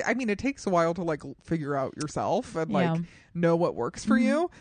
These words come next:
Speaker 1: And I have figured out that I
Speaker 2: It doesn't
Speaker 1: cannot
Speaker 2: work for
Speaker 1: have
Speaker 2: me.
Speaker 1: casual
Speaker 2: No.
Speaker 1: sex like that, you know? And I've, and friends with benefits, I've actually, I've never really done friends with benefits. Pretty much every guy I've ever, like
Speaker 2: So fuck buddy, friends with benefits. Yeah.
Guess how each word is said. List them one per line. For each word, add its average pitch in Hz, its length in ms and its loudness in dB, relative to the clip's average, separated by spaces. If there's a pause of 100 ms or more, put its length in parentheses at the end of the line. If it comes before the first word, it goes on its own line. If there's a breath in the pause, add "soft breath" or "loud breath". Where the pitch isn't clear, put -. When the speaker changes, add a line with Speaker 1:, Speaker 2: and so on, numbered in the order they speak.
(100)
Speaker 1:
And 202 160 4
I 208 100 10
have 453 200 10
figured 339 420 8
out 202 320 10
that 233 140 6
I 208 80 10
Speaker 2:
It 269 60 4
doesn't - 200 4
Speaker 1:
cannot 240 260 10
Speaker 2:
work 269 120 10
for 349 60 8
Speaker 1:
have 185 220 10
Speaker 2:
me. 170 60 -2
Speaker 1:
casual 190 680 8
Speaker 2:
No. - 40 0
Speaker 1:
sex 151 380 -2
like 147 240 -2
that, - 380 -2
you 190 120 2
know? 165 320 4 (280 loud breath)
And 214 160 6
I've, 202 240 6 (100)
and 196 320 2
friends 240 260 -2
with - 160 2
benefits, 196 560 0
I've 190 200 2
actually, 349 600 4
I've 226 300 2
never 180 320 2
really 180 300 0
done 143 240 -4
friends - 320 -10
with - 120 -6
benefits. 71 760 -10 (1000)
Pretty 254 160 2
much 415 220 2
every 214 240 4
guy 220 260 8
I've 185 80 4
ever, 180 600 4 (120)
like 160 340 2
Speaker 2:
So 339 240 4
fuck 208 200 4
buddy, 147 160 4
friends 151 260 -4
with - 80 -20
benefits. - 300 -8
Yeah. 160 120 -8